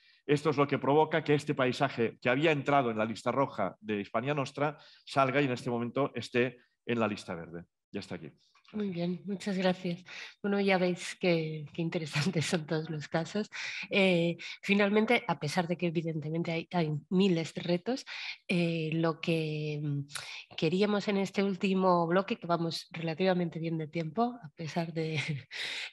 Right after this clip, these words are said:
Speaker 2: em, es que, am,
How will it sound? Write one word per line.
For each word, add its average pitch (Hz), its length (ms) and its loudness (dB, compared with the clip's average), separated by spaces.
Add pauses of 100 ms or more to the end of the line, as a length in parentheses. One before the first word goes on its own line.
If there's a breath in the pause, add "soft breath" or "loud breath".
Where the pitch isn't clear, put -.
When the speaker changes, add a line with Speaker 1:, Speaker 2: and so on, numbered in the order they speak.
Speaker 2:
em, 185 580 4
es 180 360 2
que, 196 560 2 (140)
am, 165 600 0